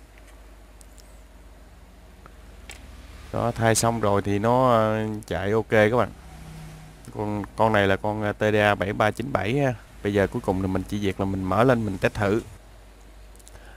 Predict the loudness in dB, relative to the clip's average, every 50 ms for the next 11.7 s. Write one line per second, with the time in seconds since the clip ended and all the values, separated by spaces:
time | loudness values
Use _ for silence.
0 | -14 -4 2 6 6 6 6 6 2 0 -4 -4 -4 -2 -2 -2 -4 -4 -8 -6
1 | -6 -4 -4 -2 -2 -2 -2 -2 -4 -6 -6 -8 -4 -2 0 0 0 0 -4 -14
2 | -20 -20 -20 -20 -14 -10 -8 -8 -6 -6 -4 0 2 2 2 2 0 -6 -8 -8
3 | -10 -8 -8 -8 -8 -8 -8 -8 -8 -10 -12 -20 -20 -20 -20 -20 -20 -20 -20 -20
4 | -20 -20 -20 -20 -20 -20 -20 -20 -18 -12 -8 -4 -4 -2 -2 -2 -4 -4 -2 -2
5 | -2 0 -2 -2 -2 -2 -2 -2 -2 -2 0 2 2 2 2 2 2 2 0 0
6 | -2 -6 -8 -4 -4 -4 -4 -4 -6 -4 -4 -2 -4 -4 -8 -16 -20 -20 -20 -20
7 | -20 -20 -20 -20 -20 -20 -20 -20 -20 -20 -20 -20 -20 -20 -20 -20 -20 -20 -20 -20
8 | -20 -20 -20 -20 -20 -20 -20 -20 -20 -20 -20 -20 -20 -20 -20 -20 -20 -20 -20 -20
9 | -20 -20 -20 -20 -20 -20 -20 -20 -20 -20 -20 -20 -20 -20 -20 -20 -20 -20 -20 -20
10 | -20 -20 -20 -20 -20 -20 -20 -20 -20 -20 -20 -20 -20 -20 -20 -20 -20 -20 -20 -20
11 | -20 -20 -20 -20 -20 -20 -20 -18 -10 -6 -2 -2 -2 -2